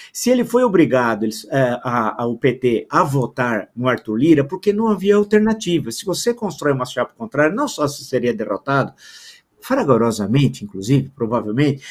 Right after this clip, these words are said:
como se eu já queria, eh, de antemão, já ia construir um adversário. E não é o momento de fragilização, tanto que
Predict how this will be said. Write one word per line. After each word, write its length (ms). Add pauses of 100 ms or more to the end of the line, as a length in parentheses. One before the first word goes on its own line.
(140)
como 180
se 120
eu 60
já 120
queria, 540
eh, 240
de 120
antemão, 440
já 120
ia 140
construir 560
um 140
adversário. 720 (440)
E 140
não 180
é 140
o 80
momento 580
de 140
fragilização, 800
tanto 400
que 380